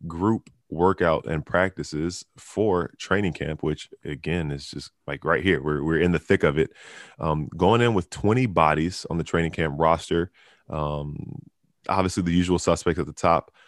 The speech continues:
Kyle Lowry, Fred VanVleet, O G Anunoby, Pascal Siakam, Norman Powell. Um, they are the guys who I guess you can call, like,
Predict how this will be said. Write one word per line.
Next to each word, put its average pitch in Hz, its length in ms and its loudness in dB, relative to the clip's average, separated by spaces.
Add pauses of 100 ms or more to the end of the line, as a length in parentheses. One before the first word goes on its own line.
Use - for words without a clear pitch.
(220)
Kyle 85 260 2
Lowry, 80 400 4
Fred 82 240 0
VanVleet, 80 560 -2
O 80 160 0
G 78 140 -4
Anunoby, 80 720 2
Pascal - 420 -6
Siakam, 78 460 -2
Norman 73 260 -6
Powell. 90 500 4 (400)
Um, 73 320 -6
they 80 180 2
are 78 180 2
the 78 140 -4
guys 76 420 0
who 76 380 -4 (220)
I 76 80 -10
guess 78 200 -4
you 92 60 -8
can 87 120 -14
call, 78 200 0
like, 73 220 -6